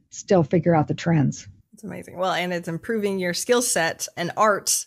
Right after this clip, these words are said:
Speaker 2: that is doing it no matter what, right? So the more you run, the better you get anyway, which is that self-improvement stuff that we were talking about before, which I really appreciate. 'Cause everybody looks at, I shouldn't say everybody, but m-, a lot of people are like, "Oh, well, look at this. Ten years is so long. I'm a year here,"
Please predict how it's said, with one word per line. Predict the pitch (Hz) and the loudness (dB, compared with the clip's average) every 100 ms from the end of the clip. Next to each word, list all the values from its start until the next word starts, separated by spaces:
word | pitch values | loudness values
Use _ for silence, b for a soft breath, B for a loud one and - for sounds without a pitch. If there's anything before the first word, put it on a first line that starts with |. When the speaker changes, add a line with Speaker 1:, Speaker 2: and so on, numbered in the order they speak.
| _ | _
Speaker 2:
that | 190 180 | -2 0
is | 180 180 | 0 0
doing | 208 196 | -2 0
it | 185 175 | -2 -2
no | 190 | 0
matter | 175 170 | 0 0
what, | 226 196 175 | 0 0 0
right? | 175 | 0
So | 196 196 | 0 -4
the | |
more | 180 185 | -2 -2
you | 185 180 | 0 0
run, | 190 180 175 | 2 2 2
the | 170 | 0
better | 165 | 0
you | 165 160 | 0 -2
get | 165 160 - | 0 -2 -2
anyway, | 190 190 180 170 | -2 0 0 0
which | 160 - | -2 -2
is | 180 175 - B B B | -4 -4 -8 B B B
that | 185 | -2
self-improvement | 196 180 180 190 170 165 | 2 0 0 -2 0 0
stuff | 175 165 | -2 -2
that | 175 | -2
we | 170 | 0
were | 170 | 0
talking | 170 165 160 | 0 -2 -4
about | 151 143 | -6 -6
before, | 156 160 151 | -6 -4 -4
which | 151 - | -4 -6
I | |
really | 160 151 147 | -6 -6 -6
appreciate. | - 147 - 131 127 - B B | -10 -12 -8 -6 -8 -10 B B
'Cause | 262 | 2
everybody | 247 254 240 233 208 - | 4 4 4 4 2 0
looks | 208 214 - | -2 -2 -2
at, | 180 170 - | 0 0 0
I | 202 | -4
shouldn't | 220 214 | -4 -4
say | 190 - | -4 -2
everybody, | 170 165 156 | -2 -4 -4
but | 165 160 | -4 -4
m-, | 202 254 | -2 -2
a | 339 320 | 0 2
lot | 359 349 | 2 2
of | |
people | 330 254 208 | 0 0 2
are | 196 | 2
like, | 208 320 | 0 -2
"Oh, | 403 359 285 | 0 2 2
well, | 262 | 2
look | 311 427 403 | 2 0 -4
at | 381 | -4
this. | 440 302 226 - | 0 0 0 -4
Ten | - 392 | -2 0
years | 370 381 247 | 2 2 0
is | 247 | 0
so | - 370 | 0 2
long. | 381 302 226 | 2 2 2
I'm | 349 | 0
a | 320 | 0
year | 262 262 277 | 0 -2 -4
here," | 277 - 415 269 185 175 - | -8 -4 -2 2 2 0 -4